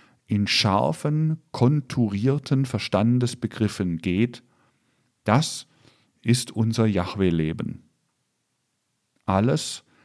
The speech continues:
was sich im flüssigen Elemente auch des mehr Fantastischen oder Fantasievollen bewegt, das äußerlich verglichen werden kann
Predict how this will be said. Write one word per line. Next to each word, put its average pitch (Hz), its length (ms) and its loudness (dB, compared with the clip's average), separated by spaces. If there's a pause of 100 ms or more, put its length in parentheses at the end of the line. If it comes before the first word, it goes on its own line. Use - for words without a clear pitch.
(240)
was - 360 0
sich - 260 -2
im 110 160 2
flüssigen 139 720 0
Elemente 117 800 4 (400)
auch 107 240 6
des - 260 0
mehr 104 200 4
Fantastischen 127 1080 -2 (220)
oder 104 300 0
Fantasievollen 107 1120 0
bewegt, 82 720 -4 (840)
das - 320 0
äußerlich 143 640 4
verglichen 123 720 2
werden 90 420 2
kann 110 480 0